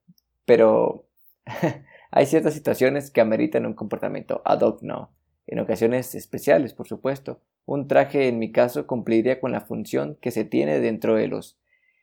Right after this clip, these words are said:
estándares de un evento tan especial como puede ser un matrimonio. Al-, un caso que me pasó hace mucho, cuando salí de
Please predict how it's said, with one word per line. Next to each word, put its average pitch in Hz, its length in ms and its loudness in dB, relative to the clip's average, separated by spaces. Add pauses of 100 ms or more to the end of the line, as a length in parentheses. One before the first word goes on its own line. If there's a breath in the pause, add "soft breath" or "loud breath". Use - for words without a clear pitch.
(220)
estándares 185 760 4 (100)
de 117 100 4
un 120 140 2
evento 135 500 2
tan - 160 -2
especial 147 640 -2
como 117 300 -2
puede 120 220 2
ser - 320 -4
un 110 160 -6
matrimonio. 107 540 -10 (720)
Al-, 131 580 2
un 147 220 0
caso 156 300 2
que 123 100 -2
me 113 100 -4
pasó 113 760 -4
hace 113 760 -6
mucho, 135 400 -6
cuando 107 360 -8
salí 107 320 -2
de - 720 -6